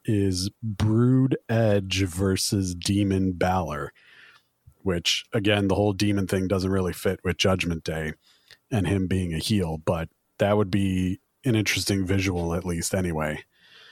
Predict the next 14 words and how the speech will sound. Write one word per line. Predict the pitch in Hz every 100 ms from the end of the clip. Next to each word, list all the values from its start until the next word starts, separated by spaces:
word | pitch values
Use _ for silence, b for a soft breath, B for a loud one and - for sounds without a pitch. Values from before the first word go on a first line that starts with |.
| b b _
So | - 123 123 -
I'm | 135 151
going | 143 139
with | 127 113
Judgment | 135 131 123 127
Day | 113 120 120
because | 113 110 - 110 98
Rhea | 98 113 110
needs | 104 104 98
momentum | 98 92 101 104 107
going | 101 104 92
into | 92 87
Re-, | 82 87 104 127
WrestleMania, | 95 - 95 123 151 147 143